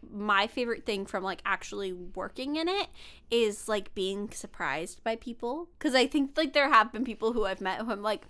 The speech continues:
"This is what I think of <laughs> when I think of the beauty industry." But there have been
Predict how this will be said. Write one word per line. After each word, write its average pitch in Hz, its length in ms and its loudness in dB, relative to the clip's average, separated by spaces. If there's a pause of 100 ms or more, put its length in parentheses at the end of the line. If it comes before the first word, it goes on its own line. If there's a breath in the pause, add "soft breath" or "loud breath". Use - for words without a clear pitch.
(400 soft breath)
"This 180 240 -6
is 240 440 -4
what 185 160 -4
I 233 100 -2
think 466 340 -6
of 202 240 -4
<laughs> - 0 -
when 311 140 6
I 392 60 12
think 320 360 6
of 311 140 6
the 330 80 2
beauty 427 320 4
industry." 220 500 -4 (320 loud breath)
But 240 140 0
there 262 180 6
have 269 140 2
been 240 260 2